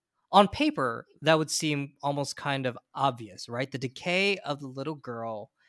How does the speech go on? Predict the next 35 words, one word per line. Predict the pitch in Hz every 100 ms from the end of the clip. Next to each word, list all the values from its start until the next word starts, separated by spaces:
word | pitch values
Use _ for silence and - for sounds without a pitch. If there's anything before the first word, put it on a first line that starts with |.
| _
as | - 139 120
the | 131
society | - 131 - 143 151 139
of | 123
these | 120 117
little | 220 254
people | - 107 98 78 82 _ _ _ -
crumbles | - 156 139 123 104 92 - - _ -
as | 135 135
well. | 147 160 117 101 - - - _ -
But | 170 170 - -
it | 196
really, | 170 214 262
really | 196 170
works | 135 113 120 104 - - - _ _ _ _
when | 135 139
you |
see | 127 - 139
it | 117
visually. | 113 131 127 110 95 92
And | 95
I | 120
was | 139 -
trying | - 185
to |
figure | - 175 156
out | 113 107
why | 123 123 139 143 120
it | 131
didn't | 135 127
feel | 135
like | 123
an | 123 -
obvious | 120 123 127 117 -
metaphor. | 101 113 131 170 175 180